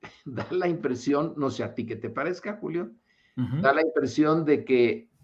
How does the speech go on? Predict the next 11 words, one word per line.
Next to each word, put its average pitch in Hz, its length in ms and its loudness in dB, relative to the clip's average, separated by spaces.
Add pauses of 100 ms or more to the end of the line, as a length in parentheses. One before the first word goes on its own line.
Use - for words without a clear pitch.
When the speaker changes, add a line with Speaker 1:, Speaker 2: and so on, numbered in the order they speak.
Speaker 1:
la 117 260 2
oposición 113 760 0
de 175 140 6
derecha 151 680 4 (520)
es 147 320 6
más, 135 720 2 (680)
eh, 110 680 2
dura 147 640 6 (680)
que 127 640 4 (1080)
la 110 300 -2
oposición 135 920 0